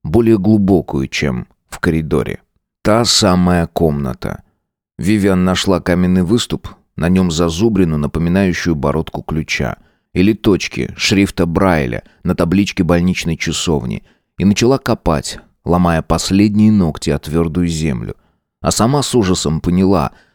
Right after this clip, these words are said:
той частью мозга, чей мысленный взор продолжал вглядываться в прошлое, что, произнося «Я убью тебя»,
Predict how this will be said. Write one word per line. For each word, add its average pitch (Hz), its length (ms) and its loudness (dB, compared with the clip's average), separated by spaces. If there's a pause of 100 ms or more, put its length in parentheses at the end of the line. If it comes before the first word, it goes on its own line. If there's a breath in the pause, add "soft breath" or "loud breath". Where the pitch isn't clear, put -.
той 117 200 2
частью 101 420 0
мозга, 98 520 0 (200 soft breath)
чей 113 240 2
мысленный 98 520 2
взор 95 340 0
продолжал 90 560 2
вглядываться 82 800 0
в - 100 -6
прошлое, 67 640 -2 (220 soft breath)
что, - 240 0
произнося 101 680 2
«Я 92 220 2
убью 95 440 2
тебя», 85 540 0